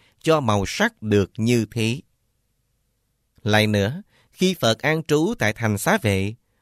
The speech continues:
lúc ấy có thầy tỳ kheo ở nước Ưu Bà Thi Bà mang bát đến, bạch với Phật: "Bạch Thế Tôn,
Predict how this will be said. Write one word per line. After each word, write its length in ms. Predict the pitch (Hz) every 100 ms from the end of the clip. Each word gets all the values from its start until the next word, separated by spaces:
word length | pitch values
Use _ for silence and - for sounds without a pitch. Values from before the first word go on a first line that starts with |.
| _
lúc 220 | 110 143
ấy 300 | - 127 143 180
có 120 | 220
thầy 300 | - 117 113
tỳ 260 | 107 113 107
kheo 380 | - 147 151
ở 160 | - 110
nước 300 | 131 175 233
Ưu 280 | 135 160 156
Bà 300 | 107 104 98
Thi 240 | - 156
Bà 440 | 120 98 98 95 90
mang 360 | 107 120 117 110
bát 240 | 113 151
đến, 300 | 120 113 160 214 _ _ -
bạch 200 | 113 107
với 240 | 110 131 220
Phật: 200 | - 101 - _ _ _ _ _ _ _ _ _ _ _ _ _
"Bạch 220 | 110 104 -
Thế 180 | - 127 156
Tôn, 300 | 123 120